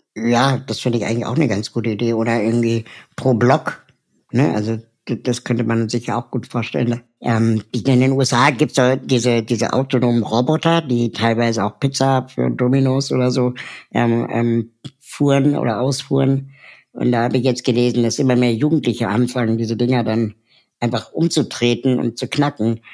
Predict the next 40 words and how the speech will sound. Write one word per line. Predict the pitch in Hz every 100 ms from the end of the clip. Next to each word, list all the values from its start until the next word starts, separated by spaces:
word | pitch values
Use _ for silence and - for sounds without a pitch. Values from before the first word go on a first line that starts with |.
| -
um | 123 120
an | 117
diese | 113 110
Pizza | - 170 - 101
zu | - -
kommen. | 107 107 123 - _ _ _ -
Einfach | 123 110 98
weil | 110
Domino's | 101 139 147 113 110 -
draufsteht, | 117 123 - 120
natürlich | 120 135 123
ist | -
da |
eine | 110
Pizza | 107 151 131 101
drin. | 104 110 110 - _
Dass | - 113 -
man | 139 127 120 117 - -
sich | 135 127
auch | 135 -
manchmal | - 135 - 139 131 - _ -
habe | 135
ich | 135
das | 143
Gefühl, | - 123 147 131
gar | 127
keine | 131 139 131
Gedanken | 131 120 139 - 185
darüber | 135 110 127 110
macht. | 104 139 135 - - - - -
Was | - 131 -
heißt | 175 202
es | 175
eigentlich, | 143 120 110
wenn | 120 113 110
kein | 120 120 117
Mensch | 120 117 107 -
mehr | 120
anwesend | 101 113 113 110 104 110
ist? | 110 101 -